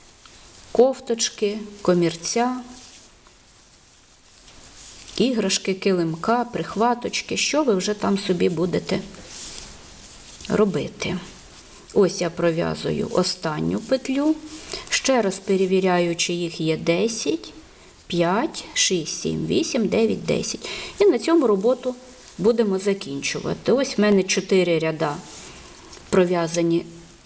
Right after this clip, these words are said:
стовпчиком без накиду, обрізаю ниточку,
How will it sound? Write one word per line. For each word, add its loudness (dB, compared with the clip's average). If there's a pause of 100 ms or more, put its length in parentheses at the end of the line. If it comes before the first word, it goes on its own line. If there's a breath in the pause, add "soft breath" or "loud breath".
(280)
стовпчиком -2
без 2
накиду, 0 (380 loud breath)
обрізаю 0 (120)
ниточку, 2